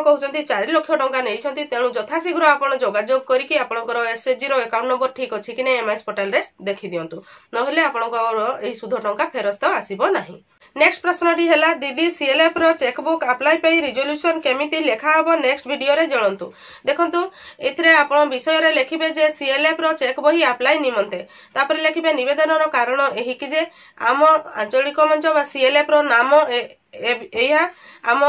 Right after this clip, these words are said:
ଆଞ୍ଚଳିକ ମଞ୍ଚଟି ଏତିକି ତାରିଖରେ ଗଠନ ହେଇଛି ଏବଂ ଆଞ୍ଚଳିକ ମଞ୍ଚର ଆକାଉଣ୍ଟ ନମ୍ବର ଏତିକି। ଏହି ଆକାଉଣ୍ଟ ନମ୍ବର ନିମନ୍ତେ ଆମର, ଅ, ଚେକ୍ ବହି ଆବଶ୍ୟକ ହଉଥିବାରୁ, ଉ,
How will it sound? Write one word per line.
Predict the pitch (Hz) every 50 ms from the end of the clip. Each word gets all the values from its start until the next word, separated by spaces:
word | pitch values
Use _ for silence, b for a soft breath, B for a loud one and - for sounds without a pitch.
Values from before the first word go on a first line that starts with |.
| 302
ଆଞ୍ଚଳିକ | 302 277 262 262 - 254 269 262 302
ମଞ୍ଚଟି | 302 294 294 294 302 302 311
ଏତିକି | 277 233 - -
ତାରିଖରେ | 262 - 277 302 302 320 302 285
ଗଠନ | 233 240 226 240 269 294 302
ହେଇଛି | 302 302 311 330
ଏବଂ | 294 269 262 262 262
ଆଞ୍ଚଳିକ | 220 226 240 233 285 294 294 311 311
ମଞ୍ଚର | 311 294 294 311 302 311 294 240
ଆକାଉଣ୍ଟ | 233 233 - 262 277 294 294
ନମ୍ବର | 285 277 294 311 294
ଏତିକି। | 262 214 214 - 208 202 190 - 220
ଏହି | 240 254 294 320 302 269
ଆକାଉଣ୍ଟ | 254 - 247 247 247 262
ନମ୍ବର | 262 247 247 254 240 220
ନିମନ୍ତେ | 233 240 262 277 277 277 320 320 320
ଆମର, | 262 247 240 240 240 240 233 240 - B B B B B B
ଅ, | 233 240 240
ଚେକ୍ | 240 233 277 277 294 285
ବହି | 262 294 311 320 269
ଆବଶ୍ୟକ | 240 226 233 262 262 294 269 285 294 294
ହଉଥିବାରୁ, | 254 247 247 254 302 294 311 302 302 277 226 - B B B B B B
ଉ, | 233